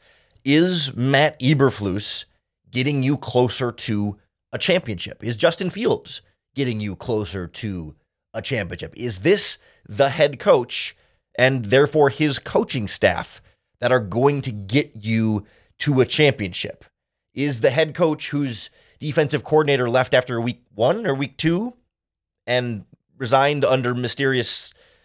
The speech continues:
perhaps H R related circumstances, is that the head coach to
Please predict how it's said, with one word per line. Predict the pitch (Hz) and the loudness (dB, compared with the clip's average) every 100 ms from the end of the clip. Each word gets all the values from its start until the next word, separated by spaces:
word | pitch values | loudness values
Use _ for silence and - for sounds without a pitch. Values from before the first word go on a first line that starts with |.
| _ _ _ _ _ | _ _ _ _ _
perhaps | 135 127 127 - - - | 0 2 2 -2 -6 -2
H | 131 127 | -2 4
R | 131 127 | 4 4
related | 117 117 123 117 104 - | 2 0 0 0 -4 -10
circumstances, | - - 156 139 - 107 90 - - - _ _ _ - | -4 -2 0 -2 -2 -4 -4 -12 -16 -18 _ _ _ -6
is | 139 | 0
that | 147 165 - | 2 0 -2
the | 135 | 0
head | 131 113 | 0 2
coach | 135 104 - - | 0 0 -6 -6
to | 120 110 98 | -4 -2 -4